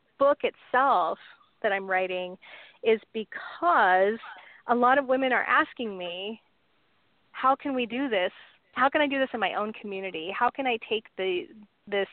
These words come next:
and start one in my own area?" or, or whatever. And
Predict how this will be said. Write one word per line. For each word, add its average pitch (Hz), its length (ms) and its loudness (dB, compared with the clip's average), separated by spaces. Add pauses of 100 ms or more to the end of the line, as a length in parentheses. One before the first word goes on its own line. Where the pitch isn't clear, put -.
and 175 260 -6 (520)
start 202 200 4
one 202 140 -4
in 190 80 -4
my 180 180 -2
own 190 180 -2
area?" 170 540 -2
or, 202 120 4
or 202 260 0
whatever. 208 600 2 (440)
And 226 340 2